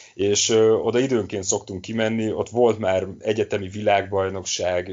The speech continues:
Európa-kupák, Európa-bajnokságok, és hát tulajdonképpen azt mi ilyen félig meddig ilyen hazai pályának gondoljuk, és emiatt így elég sok cseh játékost ismerünk.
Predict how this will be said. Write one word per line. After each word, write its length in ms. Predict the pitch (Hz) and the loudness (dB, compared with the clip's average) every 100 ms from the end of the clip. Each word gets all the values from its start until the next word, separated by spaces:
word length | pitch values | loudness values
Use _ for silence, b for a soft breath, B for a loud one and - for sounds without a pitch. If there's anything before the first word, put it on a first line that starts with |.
| - | 0
Európa-kupák, 1120 | 104 101 98 95 95 - 98 - 90 90 98 | 0 0 -2 -4 -4 -8 -10 -4 -2 -2 -2
Európa-bajnokságok, 1300 | 101 101 92 95 92 92 92 90 - 92 90 95 90 _ B B B B | -4 -2 -6 -6 -2 -2 -2 -6 -6 -2 -2 -4 -8 _ B B B B
és 320 | 95 - - - | -4 -4 -4 -6
hát 160 | 117 - 120 117 | -8 -8 -20 -4
tulajdonképpen 680 | 143 123 120 110 117 110 110 | 4 4 2 -4 -8 -6 -6
azt 180 | 104 | -6
mi 80 | 110 | -8
ilyen 340 | 107 107 104 101 | -6 -4 -4 -6
félig 380 | - 120 107 | -4 -2 -2
meddig 300 | 98 98 95 | -4 -6 -6
ilyen 160 | 98 95 | -6 -4
hazai 340 | 101 95 90 | -2 -4 -4
pályának 480 | 87 95 92 87 90 | -8 -4 -4 -4 -8
gondoljuk, 640 | 90 98 107 120 127 131 - | -10 -12 -6 -6 -4 -8 -10
és 160 | - | -8
emiatt 400 | 110 107 104 98 | -8 -4 -2 -4
így 160 | 104 101 101 92 _ 98 | -8 -12 -16 -20 _ -10
elég 220 | 110 98 | -8 -8
sok 240 | - 104 92 | -6 -6 -6
cseh 180 | - | -4
játékost 560 | 98 90 87 92 87 - | -2 -2 -4 -10 -10 -14
ismerünk. 500 | 101 - 123 131 123 | -12 -6 -6 -6 -10